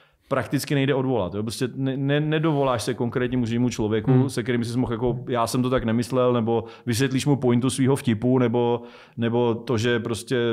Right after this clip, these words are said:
Speaker 1: jsi dělal z nějaký skupiny legraci, není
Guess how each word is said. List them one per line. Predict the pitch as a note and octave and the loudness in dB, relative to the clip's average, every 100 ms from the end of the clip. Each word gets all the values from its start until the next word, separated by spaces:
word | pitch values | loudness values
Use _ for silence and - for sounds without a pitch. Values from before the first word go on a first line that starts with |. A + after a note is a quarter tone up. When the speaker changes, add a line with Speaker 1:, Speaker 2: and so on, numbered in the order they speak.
| A2 | -4
Speaker 1:
jsi | A2 B2+ G#2 - | -6 -6 -6 -8
dělal | A#2 A#2 A#2+ | -4 -2 0
z | |
nějaký | A2+ A2+ C3+ | -2 -4 -4
skupiny | A#2 A#2+ A#2+ | -8 -6 -2
legraci, | A#2+ A2 A2+ A2 B2 B2 A2+ | -2 0 -2 -2 0 0 -2
není | A#2 A#2 A#2+ A#2 | -4 -2 -2 -2